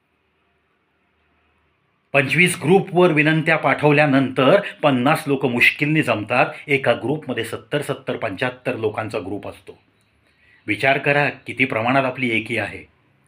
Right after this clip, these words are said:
खेद वाटतो, खेद वाटतो. अशा कार्यक्रमात जेव्हा जेव्हा मी जातो,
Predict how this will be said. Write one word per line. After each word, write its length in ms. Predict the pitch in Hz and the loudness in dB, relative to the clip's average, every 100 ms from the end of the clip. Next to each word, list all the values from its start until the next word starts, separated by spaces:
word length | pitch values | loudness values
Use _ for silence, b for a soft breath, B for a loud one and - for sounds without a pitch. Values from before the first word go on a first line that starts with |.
| _ _ _ _ _ _ _ _ _ - | _ _ _ _ _ _ _ _ _ -8
खेद 260 | 113 107 | -2 -2
वाटतो, 380 | 101 85 - - _ _ _ _ _ - | -2 -10 -12 -20 _ _ _ _ _ -8
खेद 220 | - 147 | 0 2
वाटतो. 240 | 143 120 107 | 2 0 -2
अशा 220 | 98 110 | -4 -4
कार्यक्रमात 480 | 104 98 - 123 107 | -8 -8 -6 -4 -6
जेव्हा 300 | 92 101 120 | -4 -2 -2
जेव्हा 220 | 113 110 | -2 -4
मी 100 | 107 | -6
जातो, 400 | 110 110 113 | -8 -8 -8